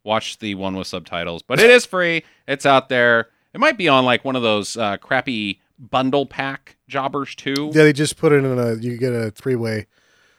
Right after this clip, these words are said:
Speaker 2: or a, a triple feature on Amazon, I think.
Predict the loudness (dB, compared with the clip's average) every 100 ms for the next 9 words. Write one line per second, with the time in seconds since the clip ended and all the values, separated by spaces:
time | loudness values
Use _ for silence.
0 | _ _ -8 -8 -8 -8 -6 -8 -10 _
1 | 0 2 2 2 4 2 4 2 4 0
2 | -2 -2 -2 -2 -4 -6 -6 -12